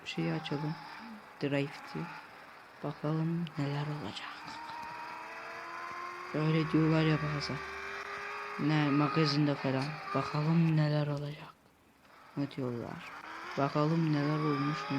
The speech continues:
diyorlar. Ne diyorlar? Bilmiyorum. Yani aklıma gelmedi. Dur la, bir yerinde dur. Allah.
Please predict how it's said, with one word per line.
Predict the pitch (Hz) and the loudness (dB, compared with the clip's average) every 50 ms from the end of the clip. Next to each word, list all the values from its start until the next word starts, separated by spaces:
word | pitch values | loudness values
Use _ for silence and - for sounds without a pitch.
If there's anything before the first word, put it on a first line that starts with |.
| 139 147 | -2 -2
diyorlar. | 139 139 135 135 131 139 143 139 - - - - - - - - - - - - - - - - - - - - | -4 -4 -4 -4 -4 -4 -4 -6 -6 -8 -10 -10 -10 -12 -12 -12 -12 -12 -10 -10 -10 -10 -10 -10 -10 -6 -4 -2
Ne | 147 151 151 - | 0 0 0 2
diyorlar? | 156 151 147 151 147 143 135 127 - - - - - - - - - - - - - - - - - - - | 2 2 2 2 2 2 0 -2 -6 -8 -8 -8 -8 -8 -8 -8 -8 -6 -6 -6 -6 -6 -8 -8 -6 -4 -2
Bilmiyorum. | 151 151 151 143 135 - - - - - - - - - - - - - - - - - - - - - - - - - - - - 127 | 0 0 0 -2 -2 -4 -8 -10 -10 -10 -10 -8 -8 -8 -8 -6 -6 -8 -8 -8 -8 -8 -8 -10 -10 -10 -10 -8 -8 -8 -8 -6 -4 -2
Yani | 143 151 156 156 165 170 165 - - - - - - - - - - - - - - - - - - - - - - - - - - - 139 | 0 2 2 2 2 2 0 -4 -6 -10 -10 -10 -10 -10 -10 -10 -8 -8 -8 -8 -8 -8 -8 -8 -8 -8 -8 -8 -8 -8 -10 -10 -6 0 2
aklıma | 160 170 - - - 170 180 185 185 196 196 - - - - - - | 2 2 2 2 4 8 10 10 12 10 10 8 4 0 -6 -2 2
gelmedi. | 165 170 190 190 190 190 185 180 175 214 185 170 | 4 6 8 8 10 10 10 8 8 8 8 8
Dur | 170 214 214 214 190 180 160 180 | 10 10 10 10 8 6 6 10
la, | 208 226 240 226 | 12 12 12 12
bir | 285 262 | 12 12
yerinde | 294 320 339 349 359 339 339 330 330 277 | 12 12 12 12 12 12 12 12 12 12
dur. | 254 285 262 254 - - - | 12 10 8 8 4 -2 -4
Allah. | 254 285 523 539 523 - - 480 - | 0 2 2 2 2 0 -2 -2 -2